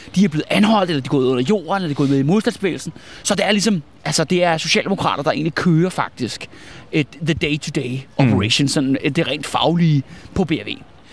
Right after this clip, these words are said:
Speaker 1: Øh, nu er det jo bopa, der har stået bag de her sabotageaktioner, som vi allerede snakkede om i de sidste par afsnit.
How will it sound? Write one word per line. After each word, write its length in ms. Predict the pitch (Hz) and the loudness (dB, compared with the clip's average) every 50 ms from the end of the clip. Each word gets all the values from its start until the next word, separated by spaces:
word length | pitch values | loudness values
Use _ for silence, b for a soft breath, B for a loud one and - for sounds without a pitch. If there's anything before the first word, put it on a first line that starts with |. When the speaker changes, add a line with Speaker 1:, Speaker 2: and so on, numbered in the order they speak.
| B B B B 139 B - | B B B B -8 B 2
Speaker 1:
Øh, 100 | 180 180 | 4 6
nu 100 | 240 277 | 6 6
er 60 | 247 | 4
det 60 | 240 | 2
jo 60 | 233 | 0
bopa, 360 | 160 - 175 170 160 - 208 | -2 -2 -2 -2 0 -2 -4
der 80 | 196 185 | -2 -2
har 60 | 165 | -4
stået 200 | 147 - 165 139 | -2 0 0 0
bag 180 | - 135 104 120 | 0 -2 -2 -2
de 60 | 147 | -2
her 60 | 147 143 | -2 -2
sabotageaktioner, 840 | - - - - - 113 - 135 - 123 127 139 131 - 127 98 - | -2 -2 -4 -2 -2 -2 -2 0 0 0 0 0 -2 -2 -4 -4 -4
som 120 | - 135 135 | -4 -2 -2
vi 40 | |
allerede 280 | 98 110 135 131 139 131 | 0 0 0 0 0 0
snakkede 340 | - - 95 113 123 139 113 | 0 0 0 0 2 0 0
om 80 | 98 | 0
i 20 | 120 | 0
de 60 | 135 | -2
sidste 180 | - 139 123 - | -2 -4 -4 -2
par 80 | 131 - | -4 -4
afsnit. 360 | - - - - 117 - | -4 -6 -4 -6 -6 -6